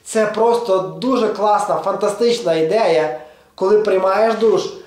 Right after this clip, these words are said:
закінчити холодною водою. Але до нього треба звикнути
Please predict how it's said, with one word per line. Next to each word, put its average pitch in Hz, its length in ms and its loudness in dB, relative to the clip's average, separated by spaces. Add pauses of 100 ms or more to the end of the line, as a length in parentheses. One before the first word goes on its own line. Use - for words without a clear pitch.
(320)
закінчити 180 500 -4
холодною 165 460 0
водою. 156 380 0 (520)
Але 208 200 2
до 214 60 4
нього 269 180 4
треба 233 240 4
звикнути 202 500 2